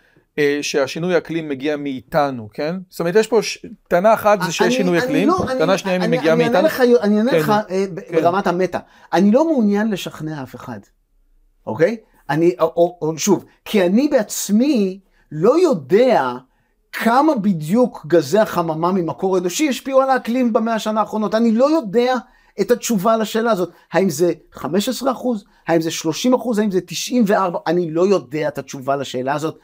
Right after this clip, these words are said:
Speaker 2: אני לא, ו-, ו-, שוב, קראתי עשרות,
Speaker 1: מלא.
Speaker 2: עש-,
Speaker 1: מלא.
Speaker 2: מאות שעות. מאות שעות, צריך לקרוא את זה בשעות או במאמרים. אני יודע לקרוא את התחום הזה, אני יודע להתווכח עם מדעני אקלים על התחום הזה,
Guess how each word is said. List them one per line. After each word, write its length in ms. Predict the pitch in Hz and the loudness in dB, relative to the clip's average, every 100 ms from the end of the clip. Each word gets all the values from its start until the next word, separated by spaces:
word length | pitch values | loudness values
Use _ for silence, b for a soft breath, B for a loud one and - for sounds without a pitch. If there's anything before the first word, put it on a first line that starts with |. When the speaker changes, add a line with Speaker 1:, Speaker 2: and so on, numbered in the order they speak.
| b b | b b
Speaker 2:
אני 320 | 135 151 156 175 | -2 0 2 4
לא, 300 | 190 202 b b - 151 | 4 2 b b -8 -4
ו-, 60 | 151 151 - | -2 -4 -4
ו-, 140 | 143 165 170 - - _ _ | 0 0 -2 -16 -20 _ _
שוב, 320 | - 160 113 - _ | 0 2 2 -6 _
קראתי 680 | - 143 143 175 175 185 156 - _ _ - | -6 -2 0 -2 -2 -4 -4 -10 _ _ -6
עשרות, 600 | 185 - - 175 143 - _ _ _ _ _ _ | -4 -2 -4 -4 -6 -10 _ _ _ _ _ _
Speaker 1:
מלא. 320 | 151 170 175 | 0 4 4
Speaker 2:
עש-, 220 | 156 - - _ 208 208 - _ | 4 0 -6 _ -12 -12 -12 _
Speaker 1:
מלא. 420 | 170 190 208 202 | 0 4 4 4
Speaker 2:
מאות 320 | 233 254 262 | 4 4 2
שעות. 420 | - 170 113 - _ _ | 0 -2 -4 -8 _ _
מאות 280 | 190 214 214 | -2 0 -2
שעות, 360 | 196 151 127 143 | -4 -4 -6 -8
צריך 220 | 151 151 | -8 -4
לקרוא 160 | 160 | -2
את 40 | 156 | -2
זה 60 | |
בשעות 400 | 143 - 190 240 | -4 -2 2 2
או 60 | 175 | 2
במאמרים. 480 | 170 165 180 196 208 B B B | -2 -2 -2 -2 -2 B B B
אני 180 | 165 185 | 0 4
יודע 380 | 175 151 214 233 | 4 4 2 2
לקרוא 300 | 202 - 190 | -2 -4 -4
את 80 | 190 | -4
התחום 340 | 175 - 196 | -8 -6 -4
הזה, 300 | 180 160 180 170 b b | -2 -2 -4 -6 b b
אני 160 | 127 147 | -4 -2
יודע 240 | 147 165 156 | 2 4 2
להתווכח 540 | 139 139 - 175 170 | -2 -8 -2 0 0
עם 100 | 170 | 0
מדעני 340 | 165 160 165 180 | 0 0 0 -2
אקלים 380 | 170 185 233 208 | -2 2 4 4
על 100 | 190 | 0
התחום 340 | - 185 180 | -2 -4 -2
הזה, 240 | 156 175 | 0 -2